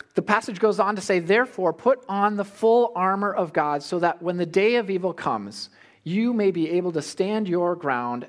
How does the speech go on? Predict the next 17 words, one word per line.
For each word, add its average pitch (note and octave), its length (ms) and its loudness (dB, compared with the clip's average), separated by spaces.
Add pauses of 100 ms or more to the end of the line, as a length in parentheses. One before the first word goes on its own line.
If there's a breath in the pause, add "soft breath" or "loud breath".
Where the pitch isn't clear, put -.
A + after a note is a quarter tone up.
(100)
and C3+ 220 -6
after A3 420 -2
you E3 120 -2
have D3 100 -6
done C#3+ 200 0 (140)
everything A#3 640 -2
to G3+ 100 -2
stand, A#2+ 560 -4
stand A3 420 -2
firm C#3 240 -2
then A#2+ 300 -4 (200 loud breath)
with D3+ 140 -6
the E3 80 2
belt A3+ 360 2
of A3 100 -12
truth D3+ 300 -2 (420)
buckled G#3+ 400 2